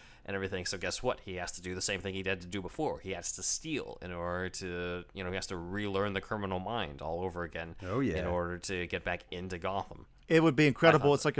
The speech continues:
Speaker 3: a, at least the first act of that second film, right? It'd be incredible.
Speaker 1: Yeah.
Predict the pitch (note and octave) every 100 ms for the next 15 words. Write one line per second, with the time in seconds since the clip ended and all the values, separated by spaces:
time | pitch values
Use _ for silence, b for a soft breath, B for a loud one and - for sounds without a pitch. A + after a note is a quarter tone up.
0 | B2 - A#2+ C#3+ D3 C#3+ - C#3+ B2+ C#3+
1 | C3+ B2+ B2+ A#2 C#3 B2 A#2 - C#3 A#2+
2 | A2+ A#2+ B2+ C3+ B2 B2 B2 - C3 -
3 | C3+ B2+ A#2+ A2